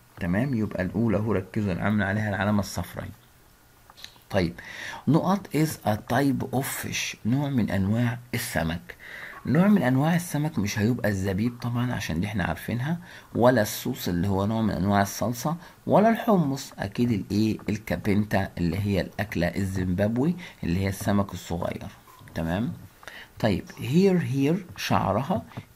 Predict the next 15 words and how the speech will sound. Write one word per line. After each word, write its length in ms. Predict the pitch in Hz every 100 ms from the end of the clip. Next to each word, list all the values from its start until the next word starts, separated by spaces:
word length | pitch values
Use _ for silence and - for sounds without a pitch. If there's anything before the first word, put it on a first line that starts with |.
| -
isn't 460 | 165 156 127 120 104
straight، 1200 | - - - 104 101 107 139 131 87 87 87 - -
مش 220 | 113 -
مستقيم. 720 | 113 104 - - - 131 139 - - - -
شعرها 420 | - 90 101 143
مش 360 | 113 120 - 123
ناعم. 680 | 120 117 160 175 123 82 80 - - -
يبقى 300 | 92 - 87
إيه 200 | 107 117
بقى؟ 340 | 90 98 104 - -
عكس 400 | - 117 - -
ناعم 400 | 92 104 107 98 -
إيه؟ 540 | 98 92 92 95 92 - - - -
curly، 1040 | 123 120 139 165 175 151 107 95 87 80 80 - -
curly 800 | 127 127 156 156 127 107 87 80